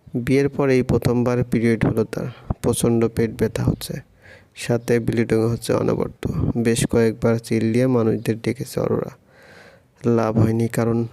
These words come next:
রুমের কথা, দরজা খোলা না থাকলে বাইরে যায় না। এখন একমাত্র ভরসা দুপুরে খাওয়ার সময় খুলে দিলে।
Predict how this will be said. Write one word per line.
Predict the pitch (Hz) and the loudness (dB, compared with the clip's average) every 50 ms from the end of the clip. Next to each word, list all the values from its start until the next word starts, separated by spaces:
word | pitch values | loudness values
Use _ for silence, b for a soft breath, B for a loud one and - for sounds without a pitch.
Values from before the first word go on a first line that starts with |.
| - - | -6 -2
রুমের | 117 113 113 113 113 113 | 0 2 2 2 0 0
কথা, | - 113 110 - 120 113 104 | 0 -2 -2 0 0 0 0
দরজা | 95 98 107 110 107 104 - 110 - | 0 0 0 0 0 0 -2 -2 0
খোলা | - - 113 110 | 0 0 0 2
না | 113 110 110 | 2 2 0
থাকলে | 107 - 117 117 123 107 107 107 | 0 -2 -4 -4 -2 -2 -2 -2
বাইরে | - - 104 101 107 107 104 104 104 | -2 -2 -2 -2 0 0 0 0 0
যায় | 101 95 - | 0 -2 -2
না। | - - - - - _ _ b b b b b b b b b b b b - - | -2 -6 -12 -12 -14 _ _ b b b b b b b b b b b b -4 -4
এখন | 120 113 - 120 117 117 | -4 0 0 0 2 2
একমাত্র | 113 110 - - - 113 110 - - 113 | 0 -2 -2 -2 -4 -4 -2 -2 -4 0
ভরসা | 110 113 110 107 113 110 - 120 117 | 2 2 2 2 0 0 0 0 0
দুপুরে | 107 117 120 - 120 123 110 113 110 | 0 0 -2 -2 0 0 0 0 -2
খাওয়ার | - - 113 110 107 107 | -2 -2 0 0 0 0
সময় | - - - 113 110 110 107 | 0 -2 -2 0 0 0 0
খুলে | - - 104 107 107 104 | 0 -2 -2 0 -2 -2
দিলে। | 101 - - - | -2 -4 -6 -6